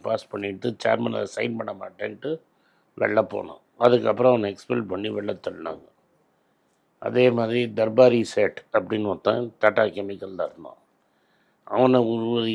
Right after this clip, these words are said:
எடுக்கிறதுக்குள்ள பட்ட கட்டம் எனக்கு தான் தெரியும். அடுத்தது கடைசியா அஜித் கேர்கர்னு. அவன்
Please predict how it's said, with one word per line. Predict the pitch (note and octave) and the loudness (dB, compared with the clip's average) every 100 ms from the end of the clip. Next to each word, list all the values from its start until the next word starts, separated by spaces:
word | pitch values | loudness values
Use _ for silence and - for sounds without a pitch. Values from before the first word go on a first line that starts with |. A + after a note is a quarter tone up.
| G#2+ | 0
எடுக்கிறதுக்குள்ள | A2 A2 G2+ F#2 G#2 A2 G#2+ | -2 -4 -4 -6 -4 -4 -4
பட்ட | G2 - G#2+ | -4 -2 -2
கட்டம் | F#2 F2+ A2+ G#2+ | -2 -4 -2 0
எனக்கு | F#2+ F#2+ G#2+ | -2 -2 -2
தான் | F2+ D2 | -2 -6
தெரியும். | D2+ D#2 _ _ _ _ _ _ _ _ - | -16 -20 _ _ _ _ _ _ _ _ 0
அடுத்தது | A#2+ B2+ C3 G#2+ A2+ A2 - | 0 2 2 2 0 -2 0
கடைசியா | A2 A#2 - A2+ G#2 G2+ - A2+ | 2 0 0 2 2 2 -2 -4
அஜித் | A2+ B2+ - | -2 -2 -2
கேர்கர்னு. | - G#2 - F#2+ F#2 E2+ E2 _ _ _ _ _ _ - | -2 -2 -2 -6 -6 -8 -18 _ _ _ _ _ _ 0
அவன் | A2+ G#2+ | 0 2